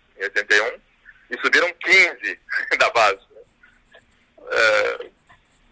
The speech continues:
quanto tempo leva hoje pra subir cinco da base, tanto em um time como em outro, né?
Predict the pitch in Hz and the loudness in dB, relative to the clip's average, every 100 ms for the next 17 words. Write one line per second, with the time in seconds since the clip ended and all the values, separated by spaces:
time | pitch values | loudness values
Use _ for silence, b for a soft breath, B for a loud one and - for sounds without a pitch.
0 | - 147 165 180 165 165 147 147 143 139 | -2 -2 -2 -2 -2 0 0 0 0 -2
1 | 139 - 127 - 131 135 - 143 143 127 | -2 -6 -14 -12 -12 -6 -2 -2 0 0
2 | 120 117 117 117 - 123 127 123 113 - | 2 2 2 0 -2 -2 -2 -8 -10 -6
3 | 120 131 131 127 127 127 113 101 - 95 | -4 0 -2 -2 -4 -4 -4 -6 -6 -12